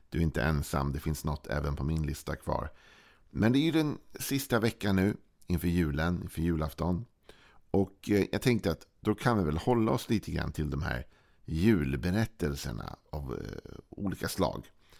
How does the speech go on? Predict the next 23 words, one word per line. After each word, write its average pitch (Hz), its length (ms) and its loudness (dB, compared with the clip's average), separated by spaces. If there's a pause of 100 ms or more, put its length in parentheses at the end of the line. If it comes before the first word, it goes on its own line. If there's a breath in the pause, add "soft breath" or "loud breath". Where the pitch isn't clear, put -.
(160 soft breath)
Och - 200 -4
jag 90 60 4
tänkte 127 200 4
att 117 60 0
vi 113 40 0
skulle 101 180 0
börja 123 440 4
idag 73 340 0 (420 soft breath)
med 85 160 4
berättelsen, 120 720 0
starten 117 540 0
av 71 320 2 (520 soft breath)
resan 90 800 2
till 76 340 -2
Betlehem 87 840 -2
kan 76 160 -8
man 58 120 -8
säga. - 220 -10 (600 soft breath)
Så 90 80 -2
vi 110 80 6
läser 120 520 4
början 101 460 4
av 78 280 2